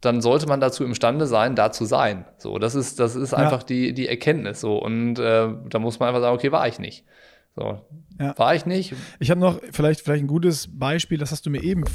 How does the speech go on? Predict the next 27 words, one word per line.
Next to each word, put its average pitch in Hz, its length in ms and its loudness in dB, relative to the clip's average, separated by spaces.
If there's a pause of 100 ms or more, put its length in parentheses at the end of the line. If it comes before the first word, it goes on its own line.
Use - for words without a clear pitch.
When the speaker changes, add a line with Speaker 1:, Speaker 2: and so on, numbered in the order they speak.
(120)
Speaker 2:
äh, 127 280 -4
erzählt, 135 320 -8
vorm 180 260 -2
Podcast, - 560 -6
kurz 127 160 -10
vorher. 127 460 -4 (500)
Äh, 135 120 -4
ich 127 60 -4
weiß 139 120 2
nicht, 151 100 4
ob - 80 -4
ihr 139 60 2
da 131 140 0
im 127 60 0
Buddy 147 200 0
Talk 139 300 -2 (180)
drüber 135 220 0
gesprochen 123 300 2
habt. 127 80 4
Ich 120 60 2
hab 131 80 -2
die 135 120 0
Folge 135 280 2
ehrlicherweise 127 580 0
noch 127 80 4
nicht 127 140 -2
gehört. 131 360 -2